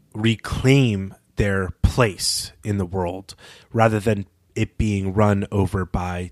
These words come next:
the junkies and the criminals and things like that. We're told they march through the streets at night with the lion. And this is a, um, not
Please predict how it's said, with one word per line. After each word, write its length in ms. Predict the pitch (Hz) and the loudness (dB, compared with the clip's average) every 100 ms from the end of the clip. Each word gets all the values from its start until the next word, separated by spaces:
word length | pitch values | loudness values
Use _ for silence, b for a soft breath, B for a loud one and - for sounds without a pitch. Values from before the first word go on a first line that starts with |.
| _ | _
the 320 | 113 90 90 - B B B | -8 -6 -8 -12 B B B
junkies 640 | - 101 95 101 87 87 - | 2 2 0 -4 -4 -4 -6
and 140 | 95 | -6
the 60 | 90 | -4
criminals 580 | - 104 95 87 85 - | 0 2 2 0 -2 -4
and 180 | 95 | -6
things 300 | - 92 87 | -4 -4 -2
like 220 | 92 87 - | -4 -4 -4
that. 300 | 92 90 - B B B | -2 -4 -8 B B B
We're 100 | 120 | 0
told 240 | - 120 | 4 4
they 80 | 110 | 4
march 360 | 104 107 107 - | 2 0 0 -4
through 180 | 107 95 | -4 -4
the 80 | |
streets 580 | 98 - 107 98 - - - | -4 -2 -2 0 2 2 2
at 200 | 104 95 | -4 2
night 340 | 107 87 - | 2 2 -4
with 240 | 98 101 - - - | -2 -2 -2 -14 -4
the 100 | 110 | -2
lion. 520 | 107 156 113 82 90 - B B B B - | 4 4 4 -2 -12 -18 B B B B 0
And 340 | 107 104 101 | 4 4 4
this 280 | 101 104 - | 0 0 0
is 600 | 110 104 104 101 - 90 | 0 2 2 2 -2 -4
a, 480 | 98 95 95 95 95 - | -4 -2 -2 -2 -6 -12
um, 720 | - 98 95 92 92 90 - 98 | -8 -4 -4 -6 -8 -12 -16 -8
not 500 | 107 107 104 110 | 0 4 4 2